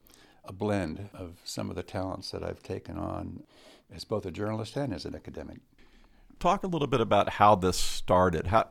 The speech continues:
Speaker 2: how did your relationship with National Geographic, how did that start?
Speaker 1: I have to tell you one of my favorite anecdotes of all time, because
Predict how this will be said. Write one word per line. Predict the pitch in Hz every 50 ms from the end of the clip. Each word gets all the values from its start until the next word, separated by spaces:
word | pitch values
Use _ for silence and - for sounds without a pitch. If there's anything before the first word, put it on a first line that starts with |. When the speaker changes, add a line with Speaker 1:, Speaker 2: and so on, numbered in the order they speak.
| - -
Speaker 2:
how | - - 120 143
did | 143 147 131 107 101
your | 104 98 98
relationship | 92 90 92 85 87 87 90 - 101 90 - - - - 87 - -
with | 90 82 82 82 - -
National | 95 90 82 - - 82
Geographic, | 76 82 82 76 80 80 - - - - - - - - - - _ -
how | - 143
did | 147 139 113
that | 107 - -
start? | - - - - - 87 - - - - - - - - - - - - - - _ _ _ - - - - - - - _ _ - -
Speaker 1:
I | 98 98
have | 104 113 117 -
to | -
tell | - - - 117
you | 113 113 113
one | 110 107
of | 107 101
my | 98 98 101
favorite | - - 101 95 95 104 - -
anecdotes | 92 85 85 87 - - 80 76 76 80 - -
of | - 76
all | 69 73 -
time, | - - 67 - - - - -
because | - 104 - - - 80 - - - - -